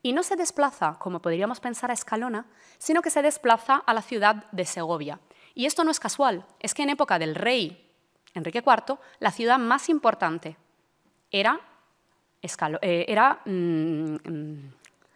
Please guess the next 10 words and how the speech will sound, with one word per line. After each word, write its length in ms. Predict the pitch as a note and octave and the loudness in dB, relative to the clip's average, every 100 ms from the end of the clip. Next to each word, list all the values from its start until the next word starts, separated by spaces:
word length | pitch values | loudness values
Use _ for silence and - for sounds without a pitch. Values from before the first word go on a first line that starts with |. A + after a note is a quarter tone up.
| _ | _
Segovia, 520 | - F3+ F3 D#3 E3 - | -2 2 2 0 -4 -14
que 80 | - | -8
no 60 | D#3+ | -6
me 80 | E3 | -4
sale 180 | E3 | -4
la 80 | D#3 | -4
palabra. 360 | D#3+ - - - _ _ - - _ - | -6 -8 -10 -18 _ _ -20 -20 _ 2
Y 300 | F4+ F#4+ - _ _ _ _ _ _ _ | 2 2 -6 _ _ _ _ _ _ _
se 200 | - B3 | 4 6
hace 360 | B3+ - C4 | 6 2 -4